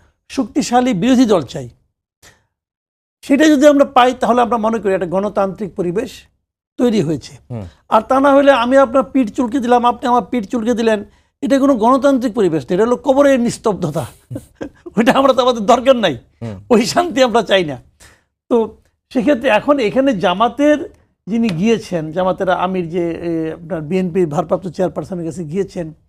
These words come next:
Speaker 1: তো এটা তারা তো এক সময় একসঙ্গে ছিলেন, কিন্তু উনি তো গিয়েছেন রাজনৈতিক আলাপ করার জন্য না।
Speaker 2: না।
Speaker 1: উনি গিয়েছেন একজন সদ্য মাতৃহারা, উম, মানে পুত্রকে সান্ত্বনা দেওয়ার জন্য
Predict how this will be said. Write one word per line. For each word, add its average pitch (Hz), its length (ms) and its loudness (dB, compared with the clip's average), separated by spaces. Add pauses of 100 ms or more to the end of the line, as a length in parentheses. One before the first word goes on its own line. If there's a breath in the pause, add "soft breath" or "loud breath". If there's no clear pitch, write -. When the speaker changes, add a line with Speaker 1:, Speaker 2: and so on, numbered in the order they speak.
(680)
Speaker 1:
তো 240 100 2
এটা 240 260 -2
তারা 254 200 2
তো 254 120 -2
এক 233 100 0
সময় 240 240 -2
একসঙ্গে 226 380 -2
ছিলেন, 214 300 -4
কিন্তু 220 240 -8
উনি 233 120 -4
তো 226 120 -6
গিয়েছেন 226 520 -2
রাজনৈতিক 220 460 2
আলাপ 262 220 2
করার 185 180 0
জন্য 139 180 -8
না। 135 140 -16 (240)
Speaker 2:
না। 107 220 -12 (240)
Speaker 1:
উনি 247 180 0
গিয়েছেন 277 440 0
একজন 214 600 -4 (300)
সদ্য 214 400 -2
মাতৃহারা, 220 880 0 (1160)
উম, 190 220 -10 (240)
মানে 185 200 0
পুত্রকে 269 720 0
সান্ত্বনা 294 480 2
দেওয়ার 185 220 0
জন্য 131 320 -12